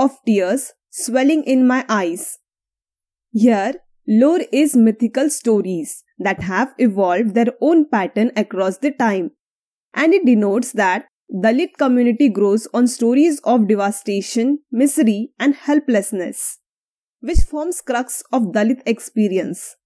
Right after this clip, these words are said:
and this brings tears to their eyes at any time they think of it. Harvest festives are over, loans and leases, and never-ending debts lie strewn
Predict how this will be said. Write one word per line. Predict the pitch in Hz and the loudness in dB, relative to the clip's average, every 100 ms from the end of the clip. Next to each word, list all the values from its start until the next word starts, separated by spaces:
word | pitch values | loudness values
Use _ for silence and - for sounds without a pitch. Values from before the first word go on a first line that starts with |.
| _ _ _ | _ _ _
and | 190 208 185 | -2 -2 0
this | 196 | -2
brings | - 180 220 302 - _ _ _ - | -2 -4 -2 -2 -6 _ _ _ 0
tears | 277 349 349 | 2 2 0
to | 311 | 0
their | 269 294 - | 2 2 -2
eyes | 202 185 170 - - | -6 -4 -4 -8 -8
at | - 294 - | -4 -4 -2
any | 247 277 | 2 4
time | 262 214 208 | 2 0 0
they | 226 | 0
think | 320 - 233 220 | -4 -8 -14 -8
of | 233 - | -10 -10
it. | 180 202 _ _ _ _ _ _ _ _ _ _ _ _ _ _ _ _ _ _ _ _ _ _ _ _ _ _ _ - 269 | -16 -16 _ _ _ _ _ _ _ _ _ _ _ _ _ _ _ _ _ _ _ _ _ _ _ _ _ _ _ -10 -2
Harvest | 269 302 381 - | 0 0 -2 -4
festives | 247 226 - 226 254 269 - | -4 -4 0 0 2 -2 -2
are | 247 254 | 0 2
over, | 214 208 202 175 - _ _ _ - | 2 4 0 -2 -12 _ _ _ -2
loans | 208 208 240 285 - - | 2 2 2 0 -2 -4
and | 254 269 | 4 6
leases, | 226 202 190 175 165 - - _ _ | 6 4 2 0 -2 -12 -18 _ _
and | 226 214 | 0 2
never-ending | 220 254 294 - 220 220 240 202 | 2 2 0 0 2 4 4 2
debts | 180 - - - - _ _ _ _ | -2 -6 -8 -8 -12 _ _ _ _
lie | 202 214 220 277 | -2 0 2 0
strewn | - - 285 320 | -2 0 4 4